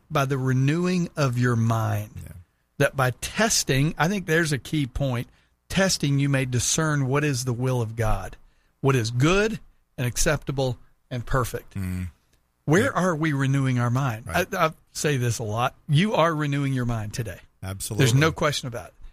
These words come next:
Speaker 1: It's just a matter of where.
Speaker 2: Yeah. And, you know, your, your point about, and I wanna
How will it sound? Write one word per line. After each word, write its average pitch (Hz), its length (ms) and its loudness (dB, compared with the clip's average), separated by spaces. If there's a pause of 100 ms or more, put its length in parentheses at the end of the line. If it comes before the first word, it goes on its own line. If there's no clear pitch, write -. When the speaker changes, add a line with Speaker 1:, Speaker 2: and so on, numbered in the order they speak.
(160)
Speaker 1:
It's 131 140 0
just 143 180 -2
a 143 40 -6
matter 117 220 0
of 107 100 4
where. 104 260 -4
Speaker 2:
Yeah. 95 180 -4 (800)
And, 131 160 0
you 135 100 4
know, 131 220 4 (320)
your, 131 260 -2
your 120 180 -2
point 175 380 0
about, 107 400 0 (1040)
and 151 180 -2
I 135 180 4
wanna 156 300 2